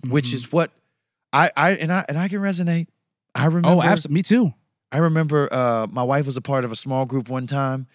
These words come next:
Speaker 1: and there was a sister in the small group who develops vaccines. She does research.
Speaker 2: Uh-huh.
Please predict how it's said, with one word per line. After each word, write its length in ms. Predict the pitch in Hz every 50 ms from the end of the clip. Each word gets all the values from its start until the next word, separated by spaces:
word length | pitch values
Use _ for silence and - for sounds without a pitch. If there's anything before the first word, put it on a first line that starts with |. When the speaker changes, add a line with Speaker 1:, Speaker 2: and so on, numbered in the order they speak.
| _ _ _ _ _ _
Speaker 1:
and 420 | 127 123 123 117 113 113 110 107
there 100 | 110 127
was 140 | 127 113 98
a 60 | 110
sister 440 | - - - - - - - 123 113 -
in 160 | - 135 135 143
the 60 | 131
small 380 | - - - 139 127 123 120 117
group 240 | 101 113 113 - -
who 340 | - - 139 127 120 104 - _ _ _ _ _ _
develops 460 | - 131 110 98 131 131 127 104 98
vaccines. 560 | 101 117 107 101 - - 127 117 101 90 87 -
She 80 | 160 151
does 200 | 151 143 131 123
research. 640 | 117 156 165 - - - 104 92 85 - - -
Speaker 2:
Uh-huh. 260 | 131 117 117 113 107